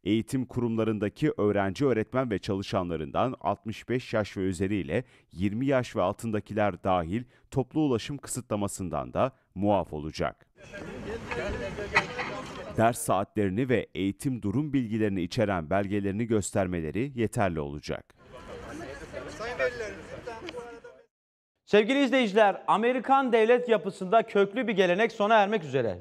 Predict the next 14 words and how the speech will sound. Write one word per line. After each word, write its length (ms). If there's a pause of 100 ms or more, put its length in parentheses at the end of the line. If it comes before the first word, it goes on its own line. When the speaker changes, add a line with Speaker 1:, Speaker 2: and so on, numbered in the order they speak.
Speaker 2:
Zira 340
ülkenin 360
yeni 260
başkanı 440
Joe 220
Biden, 460 (280)
Selefi 640
Donald 320
Trump'la 440
ilgili 340
ilk 200
kararının 540
sinyallerini 640
verdi. 380